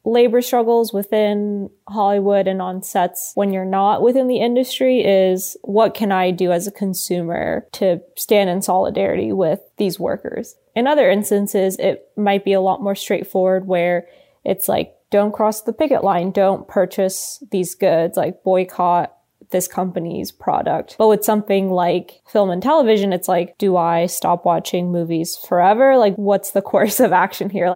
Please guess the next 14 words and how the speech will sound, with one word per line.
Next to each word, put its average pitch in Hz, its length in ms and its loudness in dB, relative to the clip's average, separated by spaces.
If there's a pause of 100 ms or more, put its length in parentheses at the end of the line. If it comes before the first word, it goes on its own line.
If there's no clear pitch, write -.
(100)
As 214 180 2
it 247 60 2
relates 233 380 2
to, 208 100 -4 (100)
like, 180 220 -4
strikes 190 400 -6
generally, 220 880 -2 (120)
I 214 100 0
know 214 500 2 (120)
I 196 140 0
A 185 140 2
T 185 60 -10
S - 100 -8
E 175 100 -6